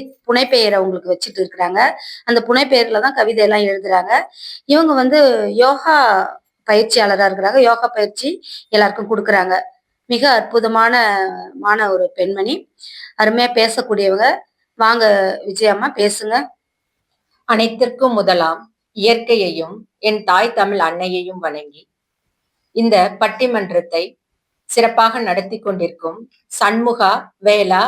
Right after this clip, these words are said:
Speaker 2: அறக்கட்டளைக்கும், இந்த பட்டிமன்றத்தை ஒளிபரப்பும், அம், மூன் மீடியா தொலைக்காட்சிக்கும் நேயர்களுக்கும் எனது, அ, வணக்கங்களை கூறி தலைப்பிற்குள் செல்கிறேன். விடுதலைக்கு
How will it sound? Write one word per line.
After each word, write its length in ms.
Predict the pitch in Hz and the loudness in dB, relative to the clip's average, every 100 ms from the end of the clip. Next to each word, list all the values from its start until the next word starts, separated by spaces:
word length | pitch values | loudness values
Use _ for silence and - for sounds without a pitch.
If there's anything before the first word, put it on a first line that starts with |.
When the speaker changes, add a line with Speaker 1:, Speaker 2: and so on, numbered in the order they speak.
| - | -2
Speaker 2:
அறக்கட்டளைக்கும், 920 | 196 208 214 196 185 170 160 - 175 233 _ _ _ _ _ _ _ | 0 0 -2 -4 -4 -6 -6 -8 -8 -10 _ _ _ _ _ _ _
இந்த 240 | 247 247 220 185 196 220 - | -2 2 4 4 2 -2 -2
பட்டிமன்றத்தை 840 | 226 269 262 240 226 202 - 214 269 _ _ _ 214 | -2 0 0 0 0 -2 -2 -4 -4 _ _ _ 0
ஒளிபரப்பும், 680 | 233 233 240 226 202 208 269 _ _ _ _ _ - | 2 2 2 2 -2 -6 -8 _ _ _ _ _ 0
அம், 320 | 196 190 185 185 | 2 2 -2 0
மூன் 320 | 226 285 277 277 220 | 2 2 0 -6 -4
மீடியா 480 | 214 233 240 185 190 - _ | 0 2 2 2 2 -2 _
தொலைக்காட்சிக்கும் 880 | - 202 208 233 220 - 185 - 202 254 _ _ _ - | 0 2 2 0 0 -4 -12 -8 -8 -10 _ _ _ -4
நேயர்களுக்கும் 760 | 208 233 254 240 190 190 285 285 - | 0 4 2 2 -4 -4 -10 -10 -4
எனது, 380 | 208 196 175 180 233 - _ _ _ _ | 0 0 2 0 -2 -12 _ _ _ _
அ, 160 | 202 196 | 0 2
வணக்கங்களை 640 | 185 208 214 226 208 180 - | 2 -2 -2 -2 0 0 -2
கூறி 320 | 170 165 247 _ _ | -6 -6 -10 _ _
தலைப்பிற்குள் 640 | 202 214 214 - - 185 185 | 0 0 -2 -12 -10 -8 -8
செல்கிறேன். 480 | 147 - 151 143 131 _ _ _ _ _ _ _ _ _ _ _ _ _ _ _ _ _ _ _ _ - - | -10 -12 -14 -14 -16 _ _ _ _ _ _ _ _ _ _ _ _ _ _ _ _ _ _ _ _ -14 0
விடுதலைக்கு 580 | 269 311 330 302 285 | 2 2 2 2 0